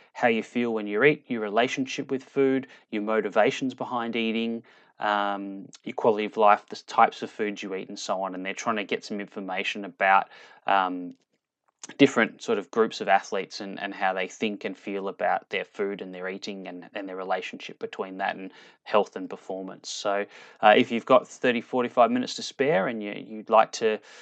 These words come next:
help them out from a research point of view, you can, um, you can do that. We will post, um,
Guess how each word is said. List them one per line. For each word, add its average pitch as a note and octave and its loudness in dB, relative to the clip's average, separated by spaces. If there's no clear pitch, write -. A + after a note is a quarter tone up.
help - 6
them B2 2
out C#3 2
from B2+ -6
a A2 0
research A2+ -2
point C#3 -2
of C3+ -6
view, G3+ -2
you A3 -2
can, G#2+ -6
um, G2 0
you B2 0
can A2+ 2
do A2 4
that. C3 6
We C#3 2
will C3 2
post, A#2 2
um, G2 -4